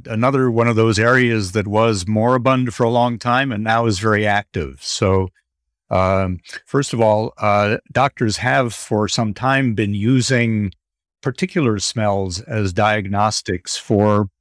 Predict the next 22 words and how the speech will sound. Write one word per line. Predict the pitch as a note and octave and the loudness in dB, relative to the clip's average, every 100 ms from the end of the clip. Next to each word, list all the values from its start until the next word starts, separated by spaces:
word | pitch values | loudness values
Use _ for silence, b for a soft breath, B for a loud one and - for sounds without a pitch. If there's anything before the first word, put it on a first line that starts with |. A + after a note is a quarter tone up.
| - | -6
uh, | G2+ G2 G2+ G2+ - | -4 -2 -2 -4 -6
especially | D3 - D#3 - B2 | -6 -4 -6 -4 -4
metabolic | A2 B2 G#2 G2+ G#2+ B2+ - | 0 0 2 2 2 0 -6
diseases, | C3+ A#2+ C#3+ C3+ D3+ D3+ D3 | -6 -2 -2 0 -4 -4 -8
because, | - B2 - A2 G#2+ F#2+ b b _ _ _ - | -6 -4 2 2 2 -4 b b _ _ _ -4
uh, | G#2 G#2 G#2 C3 | -2 -2 -4 -2
you | A2+ | 0
know, | A2 | 0
if | G2+ A2+ | 0 -2
you, | G#2+ G#2+ A#2+ | -2 -2 -6
if | G2 | -4
you're | A2+ G#2+ | -2 0
lacking | A2+ A#2+ - A#2+ G#2+ | 2 0 -2 -4 0
genes | A2 A#2 A#2 A2+ G2 | 2 2 0 -2 -6
to | - G2 | -8 -4
deal | G2 A#2 A2 | 0 2 2
with | G#2 F2+ - | 0 -2 -6
particular | A2 A2 - G2+ G2 F#2 | -6 -6 -2 0 0 -2
compounds | - B2 B2+ A#2+ A2+ G#2+ G2+ F#2+ | -4 -2 -2 0 0 2 2 2
in | G2 F#2+ | 2 0
your | F2+ | -2
diet, | E2+ A2 A2+ G2 E2+ | 0 0 2 -2 -4